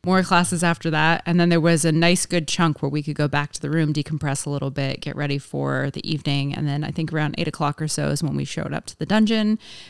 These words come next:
kinda got our stuff settled in. We got to hang out at the D J booth a little bit. It's like friends in high places, I suppose. And rejoined up with pretty much everybody that we were hanging out with the night before.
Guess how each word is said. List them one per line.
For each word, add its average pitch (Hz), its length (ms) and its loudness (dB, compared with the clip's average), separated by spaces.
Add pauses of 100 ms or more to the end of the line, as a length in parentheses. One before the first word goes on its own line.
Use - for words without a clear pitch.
(100)
kinda 202 200 2
got 180 220 4
our 165 240 4
stuff 165 300 0
settled 156 320 2
in. 151 500 0
We 190 120 -6
got 196 120 4
to 185 60 -2
hang 170 220 0
out 147 400 2
at 170 140 -6
the 151 60 -6
D 156 140 0
J 156 180 0
booth 143 300 -2
a 147 40 -4
little 147 200 -2
bit. 143 360 -2 (460)
It's - 120 -20
like 135 120 -10
friends 135 380 -2
in 139 280 -2
high 143 240 0
places, 131 460 -4
I 131 80 -2
suppose. 135 560 -4 (580)
And 151 540 0
rejoined 196 540 2
up - 240 0
with 147 340 2
pretty 170 180 0
much 160 180 2
everybody 156 420 2
that 143 120 0
we 147 100 2
were 143 100 4
hanging 151 280 4
out 147 140 0
with 151 160 0
the 151 80 0
night 143 160 0
before. - 420 0